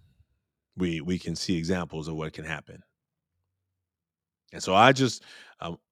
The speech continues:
uh, in this conversation with Leo, you know, uh, this hadn't happened yet, but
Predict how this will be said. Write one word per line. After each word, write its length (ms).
uh, 60
in 160
this 140
conversation 340
with 80
Leo, 500
you 120
know, 320
uh, 280
this 120
hadn't 240
happened 300
yet, 200
but 200